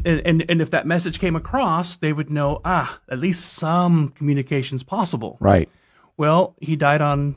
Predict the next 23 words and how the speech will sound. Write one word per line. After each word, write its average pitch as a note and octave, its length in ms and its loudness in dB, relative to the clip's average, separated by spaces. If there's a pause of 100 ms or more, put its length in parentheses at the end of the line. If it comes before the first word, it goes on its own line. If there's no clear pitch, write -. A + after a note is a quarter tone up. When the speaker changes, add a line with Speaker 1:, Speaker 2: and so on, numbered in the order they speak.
(140)
Speaker 1:
uh, C3 360 -4
I - 20 -2
think, C#3+ 200 -8
October E3 380 -2
thirty-first, D#3 480 -2
nineteen D3+ 360 -2
twenty-seven, D3 920 -2 (560)
uh, C3 160 0
got - 260 -2
punched D#3 240 -2
in D3+ 100 -4
the D3 80 -2
gut, C#3+ 340 0 (460)
ruptured D3 320 0
his C3+ 100 -6
appendix, D3 840 -4
didn't D3+ 180 -4
go C#3+ 120 -2
to C#3+ 80 -2
the C#3 100 -2
hospital C#3 360 -2
right C#3 200 0
away. C#3 460 -2